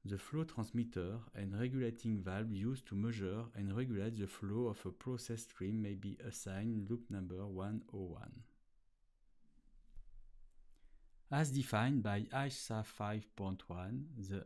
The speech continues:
identification letter used to specify the function of a field device are organized in the specific manner. The meaning of letter varies depending on whether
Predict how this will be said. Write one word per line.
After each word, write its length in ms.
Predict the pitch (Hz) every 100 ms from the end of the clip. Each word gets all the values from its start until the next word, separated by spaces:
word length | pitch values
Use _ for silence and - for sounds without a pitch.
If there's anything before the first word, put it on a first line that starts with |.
| -
identification 880 | 143 143 135 - 113 123 120 113 101
letter 320 | 110 110 110
used 440 | 104 117 131 131 -
to 60 |
specify 580 | 104 - 127 123 - 113
the 140 | 104 95
function 560 | - 127 - 120 113
of 160 | 101 98
a 40 |
field 420 | 98 - - 127 104
device 480 | 101 87 98 110 -
are 100 | 98 -
organized 680 | 110 113 101 92 104 117
in 120 | 110 101
the 100 | 95
specific 540 | - 123 - 110 -
manner. 320 | 101 92 78 82 - - _ _ - _ - - _ -
The 160 | 101
meaning 420 | 101 151 165 165 123
of 140 | 113 -
letter 340 | 120 120 107
varies 580 | 113 113 101 95 107 131 131 - -
depending 520 | 113 135 131 127 151
on 180 | 107 110
whether 420 | 120 123 110 120